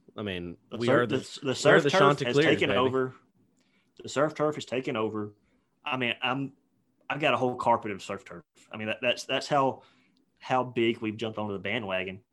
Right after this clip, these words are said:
Speaker 1: Tyler, in my new
Speaker 2: I
Speaker 1: house,
Speaker 2: love
Speaker 1: I've already got the walls painted to the surf turf. Like,
Speaker 2: I mean, you
Speaker 1: you
Speaker 2: got
Speaker 1: have,
Speaker 2: to.
Speaker 1: you have the carpet. I have the walls painted.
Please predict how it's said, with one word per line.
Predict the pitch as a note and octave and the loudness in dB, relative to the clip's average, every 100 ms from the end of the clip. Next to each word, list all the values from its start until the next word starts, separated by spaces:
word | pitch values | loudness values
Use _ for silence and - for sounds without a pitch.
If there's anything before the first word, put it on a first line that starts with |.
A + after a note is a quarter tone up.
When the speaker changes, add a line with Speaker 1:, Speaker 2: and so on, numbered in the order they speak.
| _ _ _ | _ _ _
Speaker 1:
Tyler, | D#3+ F#3+ C3 | 2 6 6
in | B2+ | 6
my | |
new | C3+ E3+ | 6 6
Speaker 2:
I | |
Speaker 1:
house, | D#3+ F#3 | 6 4
Speaker 2:
love | - C#3+ | 0 -4
Speaker 1:
I've | D3 | 2
already | D3+ | 4
got | C#3 D3 | 4 4
the | B2 | 2
walls | A#2 D3 C#3 | 4 6 4
painted | - C#3+ F3+ G#2 | 2 0 2 0
to | F2+ | -4
the | F#2 | -6
surf | F#2 D#2+ | -6 -8
turf. | D#2+ C#2+ - _ _ _ _ _ _ _ _ _ | -10 -12 -16 _ _ _ _ _ _ _ _ _
Like, | - A2+ | -4 -2
Speaker 2:
I | G#2 | -2
mean, | D3 - | -4 -8
you | D3 | -10
Speaker 1:
you | C3 | -4
Speaker 2:
got | - D#4+ | -2 4
Speaker 1:
have, | E3+ - | 6 6
Speaker 2:
to. | |
Speaker 1:
you | D3 F3 | 6 6
have | D#3 | 6
the | D#3+ | 4
carpet. | D#3+ E3+ F#3+ - | 6 8 6 6
I | C3 | 6
have | B2+ G#2 | 4 4
the | A2 | 4
walls | A2 D3+ F3+ | 8 8 6
painted. | - F#3 G3 | 2 4 4